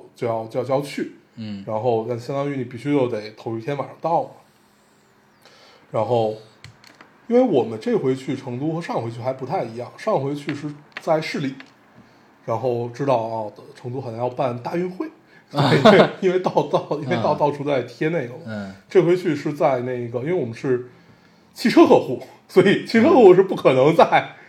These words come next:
Speaker 1: 他市区里面的嘛，
Speaker 2: 嗯。
Speaker 1: 他们就像主，像主机场什么都在，都在外面。我们是相当于在成都很外侧，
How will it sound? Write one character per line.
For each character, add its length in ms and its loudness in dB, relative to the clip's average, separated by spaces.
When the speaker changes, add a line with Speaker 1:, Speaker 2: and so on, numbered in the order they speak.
Speaker 1:
他 120 2
市 180 2
区 140 0
里 140 -4
面 160 0
的 80 0
嘛， 160 -4
Speaker 2:
嗯。 60 -12
Speaker 1:
他 80 -4
们 140 0
就 60 -8
像 260 -4
主， 420 -6
像 300 -4
主 260 -10
机 100 -6
场 140 -4
什 80 -10
么 100 -8
都 60 -8
在， 220 -2
都 80 -12
在 120 -4
外 200 -2
面。 160 -14
我 80 -6
们 120 -6
是 160 0
相 120 0
当 140 2
于 60 2
在 140 4
成 180 -6
都 80 0
很 240 -4
外 240 8
侧， 240 0